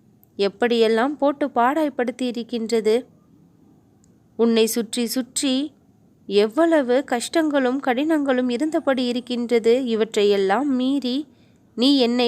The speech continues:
வணங்குகின்றாய், என்னை நம்பி இருக்கின்றாய் என்றால் அந்த இடத்தில் உனக்கு ஆதரவாக இருந்து உன் பக்கம்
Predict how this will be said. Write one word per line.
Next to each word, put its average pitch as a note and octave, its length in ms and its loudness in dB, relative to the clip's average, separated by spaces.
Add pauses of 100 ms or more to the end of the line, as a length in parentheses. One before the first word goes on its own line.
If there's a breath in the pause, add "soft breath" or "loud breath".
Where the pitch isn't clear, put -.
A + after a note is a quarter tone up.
வணங்குகின்றாய், C4 1000 0
என்னை A3+ 300 -2
நம்பி B3+ 360 -2
இருக்கின்றாய் C4 680 -2
என்றால் A#3+ 440 0
அந்த G#3 280 -2
இடத்தில் A#3 540 0 (560 soft breath)
உனக்கு A#3 320 2
ஆதரவாக A#3+ 720 2
இருந்து B3+ 480 -4 (840 soft breath)
உன் B3+ 280 4
பக்கம் C#4 500 -2